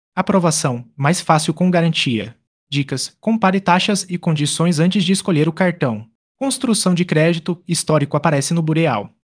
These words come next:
Dicas: pague a fatura sempre, mantenha a utilização baixa. Dica: antes de escolher, confirme a liberação rápida e se o depósito é recuperável,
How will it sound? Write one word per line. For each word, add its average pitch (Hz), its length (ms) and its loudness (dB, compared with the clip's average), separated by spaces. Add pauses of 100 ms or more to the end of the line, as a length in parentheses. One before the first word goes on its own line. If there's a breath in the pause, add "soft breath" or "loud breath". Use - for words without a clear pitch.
Dicas: 139 420 -4 (100)
pague 151 240 2
a 180 40 2
fatura 214 320 0
sempre, 131 480 -2 (160)
mantenha 156 340 0
a 185 40 4
utilização 156 640 0
baixa. 117 420 0 (380)
Dica: 120 380 -4 (100)
antes 185 240 4
de 156 100 2
escolher, 156 600 0
confirme 190 460 2
a - 20 4
liberação 196 540 4
rápida 170 500 2
e 151 80 0
se 156 160 0
o 165 60 4
depósito 196 520 2
é 202 60 6
recuperável, 165 760 2